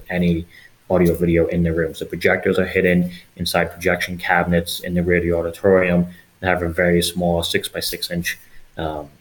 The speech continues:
hole for the lens, and that's it. So it's a very discreet installation, uh, and really kept the feel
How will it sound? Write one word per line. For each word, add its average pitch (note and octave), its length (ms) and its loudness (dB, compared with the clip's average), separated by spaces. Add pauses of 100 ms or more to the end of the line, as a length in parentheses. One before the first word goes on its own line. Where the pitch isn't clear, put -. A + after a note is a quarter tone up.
(220)
hole F#2 320 6
for E2+ 160 0
the D#2+ 100 0
lens, E2+ 420 2
and E2 120 -2
that's E2 260 -4
it. E2+ 220 0
So E2+ 140 0
it's E2 100 -6
a E2+ 60 -12
very F#2+ 340 4
discreet F#2+ 460 2
installation, F2 680 -2 (300)
uh, E2 100 -10
and E2 200 -4
really F#2+ 220 6
kept F#2 300 -6
the E2 80 -4
feel F2+ 560 0